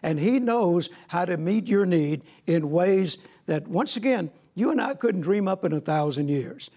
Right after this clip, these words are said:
The Bible says in the book of Isaiah that His ways are not our ways, that His ways are higher than our ways. That just simply means that He's not limited in His thinking the way you and I are. He's not limited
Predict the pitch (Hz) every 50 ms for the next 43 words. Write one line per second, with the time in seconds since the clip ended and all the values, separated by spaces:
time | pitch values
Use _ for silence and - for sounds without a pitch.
0 | _ _ - _ _ _ - 180 156 190 214 214 202 185 - - 214 196 202 202
1 | 202 - - - _ - 170 156 156 139 165 180 170 190 165 151 156 156 151 127
2 | 147 156 143 135 - - - _ _ _ _ - 180 151 101 110 180 233 254 196
3 | - 175 190 190 190 190 190 185 165 - - - _ _ - 156 156 151 160 160
4 | 151 151 - 151 156 151 147 139 135 131 123 - - - - - - _ _ _
5 | _ _ - - 139 123 147 233 277 240 190 170 202 190 196 190 185 185 170 -
6 | - - - _ _ - - 139 123 - - 214 240 226 185 160 156 143 160 156
7 | 147 151 147 143 139 139 139 135 123 - - - - - - - - - - 208
8 | 233 226 262 262 226 - 262 262 226 - 214 196 208 214 220 214 214 202 - -
9 | 190 170 - - - - _ - 240 277 254 196 208 240 226 - - - 226 220
10 | 233 208 175 156 - 156 160 151 139 - - _ _ _ _ _ _ - 185 175
11 | 170 160 147 175 202 175 - - - - 240 240 - - 151 135 131 131 - -
12 | - _ _ - 175 165 170 175 170 170 160 160 175 175 170 160 151 147 139 135
13 | 135 - - - - - _ - - - - - _ - 160 233 269 233 - 277
14 | 254 240 240 233 214 240 247 226 208 - - 147 - -